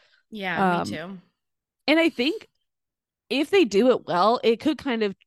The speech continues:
Speaker 2: change the trajectory for these, like, movie musicals. Like, if they do it right and people like it,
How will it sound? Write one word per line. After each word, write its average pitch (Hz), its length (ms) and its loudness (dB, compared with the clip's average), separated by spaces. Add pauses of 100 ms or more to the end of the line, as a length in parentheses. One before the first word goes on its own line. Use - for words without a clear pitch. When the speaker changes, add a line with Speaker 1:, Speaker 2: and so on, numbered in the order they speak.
(160)
Speaker 2:
change 220 440 -6
the 190 120 -6
trajectory 180 720 -4
for 190 180 -8
these, 180 220 -6
like, 170 180 -8
movie 180 380 -4
musicals. 175 640 -6
Like, 196 160 -4
if 214 120 -4
they 277 140 -2
do 180 260 -2
it - 120 -4
right 175 320 -4
and 190 120 -6
people 175 360 -6
like 120 300 -8
it, 277 320 -2